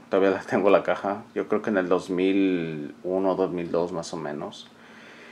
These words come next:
Y esto porque supuestamente, bueno, lo que leí en varias partes de que, eh, pues era un control más ligero. Hay muchas personas que no les gusta, pues,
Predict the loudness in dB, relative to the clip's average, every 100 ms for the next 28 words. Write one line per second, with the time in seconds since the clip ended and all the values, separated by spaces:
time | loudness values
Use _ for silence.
0 | -12 6 10 12 10 10 10 10 6 6
1 | 10 12 12 12 10 10 6 2 2 4
2 | 8 8 8 10 10 12 10 8 6 6
3 | 6 8 8 8 6 6 6 6 4 6
4 | 4 4 -2 2 0 0 -2 0 -2 -4
5 | -6 -4 -2 0 0 -2 -2 -2 -2 -2
6 | -2 0 4 6 6 4 2 4 4 6
7 | 4 4 4 6 6 4 2 8 10 10
8 | 8 4 -6